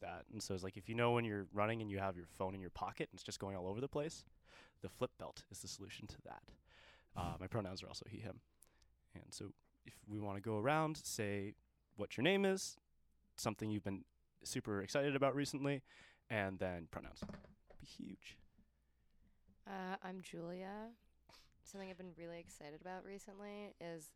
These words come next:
Speaker 2: um, the Mary Berry cookbook that I received for my birthday. I recently made a really bad lemon meringue pie that structurally was not sound, but tasted delicious.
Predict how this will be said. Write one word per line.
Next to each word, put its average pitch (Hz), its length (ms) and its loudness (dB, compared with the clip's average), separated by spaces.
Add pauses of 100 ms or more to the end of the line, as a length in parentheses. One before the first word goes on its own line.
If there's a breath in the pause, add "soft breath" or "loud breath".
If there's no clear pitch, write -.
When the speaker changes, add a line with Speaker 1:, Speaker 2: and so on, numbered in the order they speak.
(200)
Speaker 2:
um, 156 240 -8 (140)
the 165 60 -8
Mary 160 280 -6
Berry 156 240 -4 (100)
cookbook 180 400 -8
that 170 80 -8
I 175 120 -4
received 185 420 -8
for 190 100 -16
my 196 120 -8
birthday. 208 540 -6 (640 soft breath)
I 147 120 -12
recently 160 320 -10
made 156 160 -6
a 151 40 -4
really 160 280 -6
bad 151 280 -4
lemon 156 280 -8
meringue 151 280 -6
pie 156 520 -8
that 139 220 -10 (340)
structurally 160 640 -6
was 156 260 -10 (600)
not 170 180 -4
sound, 170 480 -8
but - 220 -8
tasted - 320 -10
delicious. 160 680 -6